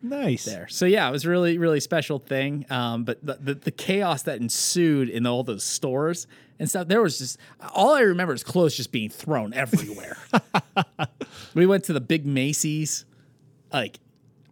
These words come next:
Speaker 2: insanity.
Speaker 1: Yeah.
Speaker 2: Insanity. You could barely get in, in and out of places. The Apple store, like, you were gonna wait in line for hours just to get inside, and they
Speaker 1: Oh,
Speaker 2: didn't
Speaker 1: wow.
Speaker 2: have any specials going on. We went to F A O Schwartz. You know, we,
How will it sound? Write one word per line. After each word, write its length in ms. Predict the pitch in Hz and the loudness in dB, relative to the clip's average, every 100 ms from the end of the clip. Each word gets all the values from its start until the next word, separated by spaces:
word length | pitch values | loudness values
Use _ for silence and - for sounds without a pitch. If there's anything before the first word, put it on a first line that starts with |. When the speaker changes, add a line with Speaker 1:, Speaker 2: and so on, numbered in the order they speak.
| _ _ _ _ _ _ _ - | _ _ _ _ _ _ _ -2
Speaker 2:
insanity. 960 | 160 - - 170 170 165 139 - - _ _ - | 0 0 0 4 4 4 0 -6 -18 _ _ -6
Speaker 1:
Yeah. 180 | 113 110 | -6 0
Speaker 2:
Insanity. 1400 | 165 170 170 165 _ - - - 180 175 165 113 - - | 2 4 2 -4 _ -6 -2 2 2 4 2 -2 -6 -4
You 140 | 156 | -2
could 140 | 160 156 | 0 2
barely 300 | 165 170 147 | 2 2 0
get 200 | 139 139 | -2 -4
in, 240 | 147 147 - | -4 -4 -2
in 140 | 147 | 0
and 120 | 147 | 0
out 180 | 120 135 | 0 -2
of 120 | 147 | -4
places. 580 | - 147 143 143 139 135 | -4 -4 -4 -4 -4 -4
The 180 | - - | -6 -4
Apple 300 | 131 139 151 | -4 -4 -6
store, 400 | - 160 151 151 | -4 -2 0 0
like, 260 | 131 98 - 165 | -4 -8 -10 -2
you 160 | 151 | 0
were 180 | 151 131 | 0 -2
gonna 180 | 123 127 | -2 -2
wait 280 | 120 127 113 | -2 -4 -4
in 80 | 202 | -8
line 180 | 127 127 | -6 -8
for 160 | - | -10
hours 500 | - 113 123 127 131 | -10 -4 -2 -2 -4
just 200 | - 131 | -6 -8
to 60 | 117 | -8
get 200 | 104 - | -10 -12
inside, 480 | - 127 135 135 139 | -6 -4 -4 -4 -4
and 80 | 127 | -2
they 60 | 139 | 0
Speaker 1:
Oh, 20 | |
Speaker 2:
didn't 120 | 135 | 0
Speaker 1:
wow. 60 | 120 | -2
Speaker 2:
have 80 | |
any 80 | 117 | -4
specials 500 | 113 - 139 131 110 | -8 -8 -8 -8 -12
going 280 | 101 113 110 | -10 -8 -8
on. 200 | 110 110 - - - - | -10 -12 -16 -20 -18 -2
We 100 | 170 | 0
went 160 | 160 | 0
to 100 | - | 0
F 140 | 143 147 | -4 0
A 120 | 135 | 0
O 80 | 127 | 0
Schwartz. 760 | - - 160 160 156 151 - _ - _ _ | -2 0 4 4 4 0 -10 _ -20 _ _
You 100 | 147 | -4
know, 80 | 120 | -2
we, 160 | 123 | -2